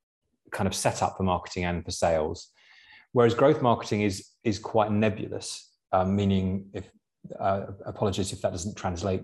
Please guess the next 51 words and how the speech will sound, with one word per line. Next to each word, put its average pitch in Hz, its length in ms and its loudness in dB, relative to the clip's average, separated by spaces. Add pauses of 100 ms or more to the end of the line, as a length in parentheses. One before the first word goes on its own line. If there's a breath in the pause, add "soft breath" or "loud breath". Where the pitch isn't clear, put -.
very 90 180 -2
well, 90 480 -2
um, 90 240 0
but 95 120 -6
just 98 180 -4
means 98 160 0
it 101 100 -4
can 98 160 2
mean 101 160 4
whatever 101 280 2
you 104 100 2
want 104 220 -2
it - 80 -10
to - 100 -12
mean, 87 260 -10 (260 soft breath)
which 120 160 4
is 107 100 4
good 123 160 4
and 101 160 4
bad. 87 340 2 (640 soft breath)
And 110 480 2
growth 131 240 4
marketing 120 380 0
came 104 240 -2
out 101 140 2
of 95 120 -2
the 92 80 -14
software 104 460 0
industry 95 840 -2
where, 98 640 2
um, 92 380 -2 (720 soft breath)
you 123 80 -2
know, - 100 2
p-, 98 220 -6
companies 98 400 0
and 104 160 2
the 98 100 -2
whole 98 160 2
co-, 101 200 -2
concept 101 360 -6
of 92 80 -8
growth 98 280 2
hacking, 87 560 -10 (600 soft breath)
uh, - 140 -6
and 101 140 0
where 98 180 6
you 95 220 4
kind 98 200 0
of 95 60 0
companies 95 380 0
did, - 420 -2